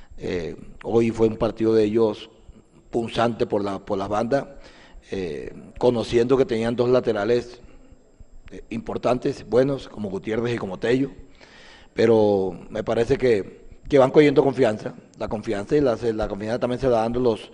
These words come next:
los mismos compañeros, se van dando confianza,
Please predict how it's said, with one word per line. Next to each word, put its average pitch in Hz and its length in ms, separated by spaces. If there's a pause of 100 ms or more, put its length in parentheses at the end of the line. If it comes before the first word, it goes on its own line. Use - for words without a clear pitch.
(220)
los 117 180
mismos 143 260
compañeros, 123 520
se 135 80
van 110 140
dando 113 200
confianza, 107 600